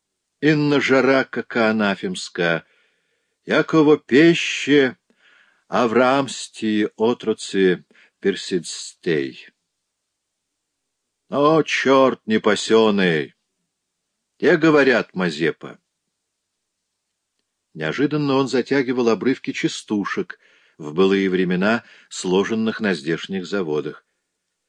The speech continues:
Прощай, главная контора, прощай, щегерь, рудный двор.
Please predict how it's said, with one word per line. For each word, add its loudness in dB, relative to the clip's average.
Прощай, -2
главная -4
контора, -2
прощай, -6
щегерь, -2
рудный -2
двор. 0